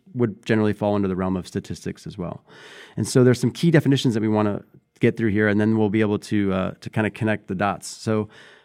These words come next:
first is this idea of a, a microstate. And so the, in, in statistical mechanics,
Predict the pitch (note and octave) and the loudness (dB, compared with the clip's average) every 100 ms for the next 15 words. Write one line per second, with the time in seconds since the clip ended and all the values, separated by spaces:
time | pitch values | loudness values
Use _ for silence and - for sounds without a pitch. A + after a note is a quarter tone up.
0 | _ - E3 D#3+ A#2 B2 A#2+ A2 A2+ B2 | _ 2 4 4 2 -2 -4 -2 2 2
1 | G#2+ G2+ - - G2+ G2+ A#2 - G2+ F#2+ | 4 2 -2 -4 0 2 2 0 -4 -6
2 | - - - _ _ _ - A2 G#2+ - | -10 -10 -12 _ _ _ -6 -6 -4 -2
3 | A2 G#2+ G#2+ G#2 G2+ A2+ - A#2+ G#2+ - | 0 0 -2 -4 -4 -6 -4 -4 -4 -4
4 | _ A2+ G#2+ F#2+ - _ _ _ _ _ | _ -8 -6 -6 -12 _ _ _ _ _
5 | _ _ _ _ _ A#2 C3+ D3 C#3+ C3 | _ _ _ _ _ -14 -12 -4 0 0
6 | C3 C3 A2+ G2+ - | 2 2 2 -2 -8